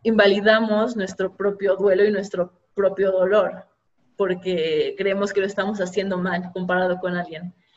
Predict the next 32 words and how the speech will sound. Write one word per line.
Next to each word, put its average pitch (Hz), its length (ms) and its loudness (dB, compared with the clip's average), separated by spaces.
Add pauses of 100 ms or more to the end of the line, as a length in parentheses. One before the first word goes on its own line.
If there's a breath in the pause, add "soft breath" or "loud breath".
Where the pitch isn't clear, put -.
Eso 214 300 0
en 208 80 2
realidad 190 320 4
solo 196 200 0
hace 196 220 -4
que 196 80 -4
el 190 80 -4
dolor 180 260 2
sea 196 200 0
más 214 220 4
difícil 226 600 -4
y 202 60 0
más 185 300 -2
prolongado. 180 840 -2 (140)
Otro 208 240 0
consejo 202 380 -2
es 190 120 -2
ser 208 220 0
intencional 196 640 -2
con 202 160 -4
tu 180 100 -4
duelo. 185 480 0 (220)
Date 208 340 2
tiempo 202 320 -4
de 175 60 0
estar 185 240 -4
triste. - 500 -16
O - 80 -18
sea, - 220 -10
tienes 226 260 -4
permitido 202 640 0
completamente 185 600 -8